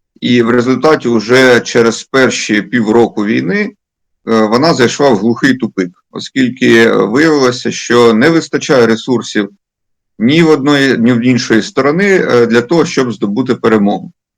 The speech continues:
Е, в результаті доводилося буквально на ходу вже перелаштовувати і економіку, і проводити відповідні мобілізаційні заходи після першої хвилі мобілізації, і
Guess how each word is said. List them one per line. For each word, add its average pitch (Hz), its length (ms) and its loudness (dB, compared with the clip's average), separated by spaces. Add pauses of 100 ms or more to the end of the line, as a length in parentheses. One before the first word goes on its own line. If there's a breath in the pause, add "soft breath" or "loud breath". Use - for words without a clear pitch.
(840)
Е, 98 140 -2
в 101 60 -2
результаті 131 500 2
доводилося 120 680 4
буквально 110 480 0
на 110 120 2
ходу 117 400 0
вже 98 180 -2
перелаштовувати 110 920 0
і 113 220 0
економіку, 139 800 0
і 101 320 -2 (400)
проводити 110 540 0
відповідні 101 560 0
мобілізаційні 98 920 -2 (480)
заходи 101 540 0
після 104 340 -4
першої 107 480 0
хвилі 95 320 -2
мобілізації, 113 1000 -2 (420)
і 117 360 2